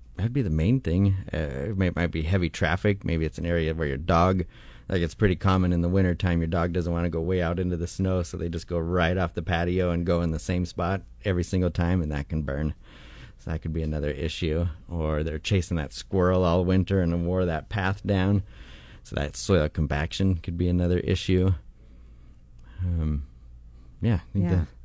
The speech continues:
Speaker 2: Okay.
Speaker 1: at least right now, that's all I'm thinking of.
Speaker 2: All right. Well, and if there's something else that we didn't mention, then feel free to drop us an email at zamzos at zamzos dot com, and we can,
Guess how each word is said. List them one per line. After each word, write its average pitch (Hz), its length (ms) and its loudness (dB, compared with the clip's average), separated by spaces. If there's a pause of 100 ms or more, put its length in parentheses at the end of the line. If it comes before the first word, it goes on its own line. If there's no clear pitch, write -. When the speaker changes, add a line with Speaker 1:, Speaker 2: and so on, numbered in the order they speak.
(140)
Speaker 2:
Okay. 196 300 -2
Speaker 1:
at - 60 -4
least 92 180 -4
right 101 160 4
now, 95 180 4
that's 87 180 0
all 92 120 2
I'm 90 120 2
thinking 92 260 4
of. 104 160 4 (260)
Speaker 2:
All 185 60 -2
right. 190 420 0
Well, 196 300 2
and 247 180 8
if 240 100 4
there's 233 180 6
something 294 340 4
else 208 180 4
that 185 100 2
we 170 100 4
didn't 190 240 0
mention, 170 560 0 (160)
then 160 300 0
feel 165 200 -2
free 160 180 0
to 156 120 0
drop 156 460 -6
us 160 140 -4
an 151 120 -2
email 151 340 0
at 156 100 -4
zamzos 156 460 -4
at - 100 -6
zamzos 156 400 -6
dot - 160 -8
com, 165 300 -6
and 156 80 -6
we 156 80 -6
can, - 240 -6